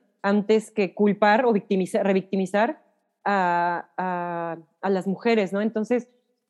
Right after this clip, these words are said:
perdón si me salgo de repente mucho del tema, pero sí creo que tiene que ver con todas estas acciones cotidianas, estas violencias cotidianas, estos machismos de todos los días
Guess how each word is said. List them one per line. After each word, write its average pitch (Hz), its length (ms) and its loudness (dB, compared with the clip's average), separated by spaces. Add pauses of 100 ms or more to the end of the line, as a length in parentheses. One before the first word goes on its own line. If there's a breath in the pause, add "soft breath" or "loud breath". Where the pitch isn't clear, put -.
(840)
perdón 196 280 4
si 254 60 4
me 240 100 4
salgo 214 200 4
de 220 60 4
repente 202 280 0
mucho 220 220 -2
del 208 140 0
tema, 226 280 -2
pero 208 180 0
sí 220 240 -4
creo 247 340 2
que 240 120 0
tiene 226 340 0
que 226 100 2
ver 202 160 2
con 226 140 -2
todas 226 280 -2
estas 240 240 -4
acciones 214 400 -6
cotidianas, 180 480 -6
estas 226 200 -6
violencias 202 340 -6
cotidianas, 190 520 -4
estos 214 260 -6
machismos 208 480 -4
de 208 80 -2
todos 196 200 -2
los 185 120 -4
días 202 340 -2